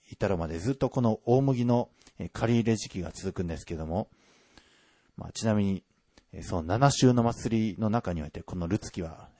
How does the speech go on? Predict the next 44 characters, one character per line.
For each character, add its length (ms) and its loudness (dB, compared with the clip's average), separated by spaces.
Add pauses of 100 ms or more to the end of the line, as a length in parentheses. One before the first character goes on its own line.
朗 180 -2
読 180 -4
さ 120 -8
れ 80 -6
ま 100 -8
す。 160 -16 (320)
で 120 -10
す 80 -14
か 80 -6
ら 60 -6
ち 80 -4
ょ 80 4
う 40 2
ど、 240 2 (460)
え 400 -10
ー、 180 -20
こ 120 -6
の 60 -6
七 200 2
週 200 0
の 120 2
祭 320 -2
り 60 -2
が 260 -6
始 240 -8
ま 120 -2
っ 40 -8
た 120 -6
時 260 -6
ぐ 100 0
ら 140 4
い 40 -2
に 100 -10
こ 160 -10
の 260 0
大 40 2
麦 200 0
の 80 0
刈 160 -4
り 420 -2
入 100 -8
れ 120 -4
か 120 -4
ら 180 0